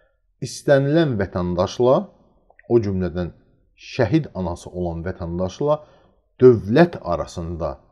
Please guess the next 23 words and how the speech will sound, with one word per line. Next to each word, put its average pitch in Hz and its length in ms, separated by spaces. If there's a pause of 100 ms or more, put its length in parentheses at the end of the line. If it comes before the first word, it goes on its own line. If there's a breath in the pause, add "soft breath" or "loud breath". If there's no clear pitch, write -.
(500)
həll 117 180
olunan 104 480 (180)
məsələdir 71 540
bu. - 200 (2000)
Bu 135 100
məsələyə 113 560
heç 170 240
kimin 104 300
müda-, 92 240
müdaxilə 101 500
etməyə 98 460 (380 soft breath)
haqqı - 340
yoxdur, 135 400
o - 20
cümlədən 104 460 (380 soft breath)
Fuad 98 340
Muradovun. 110 560 (360)
Fuad 139 220
Muradov, 82 380 (1600)
niyə 123 360 (160)
buna 85 320 (240)
daxil 82 420
edirsən? 67 400